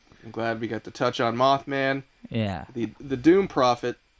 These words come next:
Speaker 2: He's a
Speaker 1: If you
Speaker 2: prophet
Speaker 1: see
Speaker 2: of doom.
Speaker 1: Mothman, if, if you see the Mothman in your area, just, just be ready for something big to happen.
Speaker 2: Yeah, pull the car
Speaker 1: That's all.
Speaker 2: over. Pull the car over.
Speaker 1: Pull.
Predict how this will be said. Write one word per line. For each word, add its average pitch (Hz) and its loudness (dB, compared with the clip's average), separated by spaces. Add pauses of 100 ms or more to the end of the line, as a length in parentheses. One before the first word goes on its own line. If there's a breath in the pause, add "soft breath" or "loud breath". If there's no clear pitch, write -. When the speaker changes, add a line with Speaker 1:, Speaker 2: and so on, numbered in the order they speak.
(680)
Speaker 2:
He's 170 -10
a - -10
Speaker 1:
If - -18
you 127 -6
Speaker 2:
prophet 117 -2
Speaker 1:
see 185 0
Speaker 2:
of 165 4
doom. 156 4
Speaker 1:
Mothman, 151 2 (920)
if, - -16 (220)
if - -14
you 123 -6
see 156 6
the 147 4
Mothman 135 2
in 123 -4
your 120 -4
area, 135 0 (1000)
just, 135 -6
just 156 0
be 151 6
ready 151 6
for 139 -6
something 151 -4
big 151 0
to 113 -4
happen. 107 -8
Speaker 2:
Yeah, 120 2
pull 165 4
the 170 2
car 143 6
Speaker 1:
That's 127 8
all. 123 8
Speaker 2:
over. 101 0 (240)
Pull 175 4
the 190 4
car 185 4
over. 170 2
Speaker 1:
Pull. 403 0